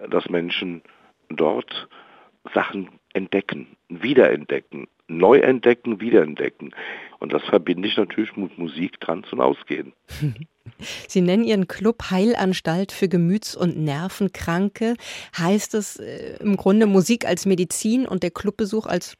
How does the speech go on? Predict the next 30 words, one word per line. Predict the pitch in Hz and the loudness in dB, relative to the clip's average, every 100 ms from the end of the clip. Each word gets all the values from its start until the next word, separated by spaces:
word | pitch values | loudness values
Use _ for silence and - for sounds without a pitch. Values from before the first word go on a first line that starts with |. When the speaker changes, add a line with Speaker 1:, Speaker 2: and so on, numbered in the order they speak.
| - | -6
Speaker 2:
Kuraufenthalt? | - 208 208 - 214 226 294 - - - - - - - - | 0 0 0 -4 -6 -8 -10 -14 -18 -14 -12 -12 -14 -16 -6
Speaker 1:
Ja, | 85 80 82 | 4 4 4
es | 127 - | 0 -4
ist | - | -4
natürlich | 107 98 - 98 - | -4 -2 0 0 2
ein | 90 85 | 0 2
bisschen | 113 - - 113 104 - - - | 0 4 4 4 4 -10 -12 0
eine | 98 | 4
Anspielung | 98 107 - 104 92 | 4 2 -2 0 0
auf | 82 85 | -2 -2
Heinrich | 85 80 78 | -2 -2 -2
Hoffmann, | 80 82 101 107 117 | -2 -2 -2 -4 -2
der | 85 | -4
Struwwelpeter, | - - 92 90 101 92 - 110 113 | -4 -2 -2 0 0 0 0 -2 0
der | - 71 | 0 0
ja | 71 67 69 65 - | 0 0 -4 -10 0
Speaker 2:
Mhm. | 208 | 0
Speaker 1:
Psychologe | 143 - - - 78 85 87 | 0 -4 -4 -2 -2 -2 0
war. | 92 95 - - - - - - | 2 0 -4 -12 -10 -12 -4 2
Aber | 101 | 2
es | 104 | 2
hat | 120 127 | 0 0
noch | 107 | 2
eine | 107 | 0
viel | - - - - | 0 -8 -10 -4
weitere. | 95 107 127 - 71 71 - - - - | 2 2 0 -4 -4 -6 -6 -14 -16 -12
Wir | 85 87 117 147 | -12 2 4 4
geben | - 92 95 113 113 | 0 -6 -2 0 -2
ihnen | - 98 98 - | -6 -6 -4 -6
keine | - 95 101 95 92 | -4 -4 -4 -6 -10